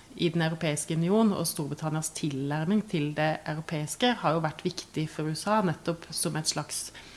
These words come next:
eh, inngangsport til, til det europeiske. Så det har jo vært en del også av det som har, har gjort, gitt Storbritannia en merverdi for U S A i håndteringen av Europa. Sånn at, eh,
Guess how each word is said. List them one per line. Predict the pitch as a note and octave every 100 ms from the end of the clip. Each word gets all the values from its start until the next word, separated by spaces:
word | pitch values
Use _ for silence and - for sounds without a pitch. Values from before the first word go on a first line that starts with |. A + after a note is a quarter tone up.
| - -
eh, | D#3+ D#3 -
inngangsport | F3 C#3 C3+ - F#3 - - - -
til, | D#3 C3+ D#3 -
til | - D#3 -
det | B2+
europeiske. | D3 E3 D3 - - E3 - - -
Så | F#3
det | F3+ B3
har | G#3+ F#3
jo | F3
vært | - -
en | F3 D#3+
del | D#3 D#3+
også | - - D#3+
av | D#3 D#3+
det | D3 -
som | D#3+
har, | D#3+ D#3 -
har | - D#3+ - - - - - -
gjort, | F3+ -
gitt | F3+ -
Storbritannia | - D3+ D3 D#3 E3+ G3 G3+ F#3+
en | F#3+
merverdi | D#3 D3 E3 F#3+ A3
for | F#3 F#3+ E3
U | F3+
S | G3 C4
A | G3+
i | F3
håndteringen | F3 E3 C#3+ D3 E3 D3+
av | D3
Europa. | D3 C#3+ - - - - -
Sånn | - G3
at, | F#3+ G3+
eh, | G3 F3+ - - - F3+ F3 F3